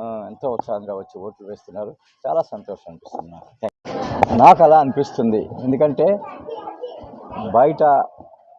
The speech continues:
ప్రాంతాల్లో వలసకు వెళ్ళినటువంటి కార్మికులు కావచ్చు, ఉద్యోగాలకు వెళ్ళిన కావచ్చు, వాళ్ళందరూ కూడాను ఎంతో ఉత్సాహంగా వచ్చి ఓటు వేస్తున్నారు అంటే, ఒక విధంగా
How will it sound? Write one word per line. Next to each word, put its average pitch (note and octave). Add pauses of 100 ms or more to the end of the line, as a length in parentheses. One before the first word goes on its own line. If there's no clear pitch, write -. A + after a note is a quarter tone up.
(400)
ప్రాంతాల్లో B2+ (560)
వలసకు A#2+
వెళ్ళినటువంటి A2
కార్మికులు A2+
కావచ్చు, B2+
ఉద్యోగాలకు C#3
వెళ్ళిన B2+
కావచ్చు, B2 (680)
వాళ్ళందరూ B2+
కూడాను F3 (680)
ఎంతో D#3 (180)
ఉత్సాహంగా F#3+
వచ్చి D#3
ఓటు D#3+
వేస్తున్నారు C#3+
అంటే, C#3 (1300)
ఒక C#3+
విధంగా F3+